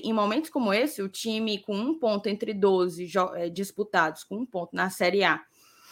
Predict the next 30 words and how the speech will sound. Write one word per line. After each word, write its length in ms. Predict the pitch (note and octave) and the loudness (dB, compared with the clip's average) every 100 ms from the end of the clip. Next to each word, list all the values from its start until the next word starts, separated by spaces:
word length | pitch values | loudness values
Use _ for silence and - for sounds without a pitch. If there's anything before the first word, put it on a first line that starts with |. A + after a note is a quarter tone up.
| - _ _ _ _ - | -20 _ _ _ _ -6
e 580 | F#3+ F3+ F#3 F3+ F3 E3 | -2 0 0 0 -2 0
diante 420 | G3 G3+ G3+ G3+ | 2 2 0 -8
de 360 | F#3+ E3+ - F3+ | -8 -10 -10 0
toda 280 | A3+ A#3 | 4 6
a 60 | B3 | 4
situação 400 | A#3+ A3+ A3+ G#3+ | 4 4 4 0
que 80 | G#3 | 0
vem 140 | G#3+ | 0
acontecendo 500 | G3+ G3+ G3+ G3 F#3+ | 0 0 -2 0 0
desde 260 | F#3+ G3 G3+ | 2 2 0
quinta-feira, 640 | G3+ F#3+ G3 - F#3 F3+ | -4 -4 -4 0 2 2
justamente 500 | F3 A3+ - A3+ - | 2 -4 -2 -2 -2
por 120 | - | -6
conta 220 | G#3 G3 G3+ | -4 -2 2
da 100 | F#3 | 2
operação 460 | F#3 F#3 F#3+ G#3 | 4 2 2 -2
de 100 | A3+ | 0
jogo 260 | G#3 F#3 F3+ | 2 2 4
e 40 | |
da 100 | F3+ | 2
truculência 500 | F3+ F3+ F#3 F3+ F3+ | 2 -2 0 0 0
da 100 | F#3+ | -2
Polícia 340 | F3+ F3+ F3 F3 | 0 -2 0 -2
Militar, 480 | F3+ F3+ F#3 D#3+ - - - - _ - | 2 2 4 2 -2 -20 -20 -20 _ 0
num 120 | A3+ | 4
momento 360 | A#3+ A#3+ C#4 | 6 6 4
como 200 | - C#4+ | 4 6
esse, 320 | A#3+ C#4+ D#4+ - | 8 6 2 6
ele 480 | A3 A3+ B3+ B3+ - | 8 8 6 0 2
marca 640 | A#3 A#3+ C4 - - G4 | 10 12 12 8 2 2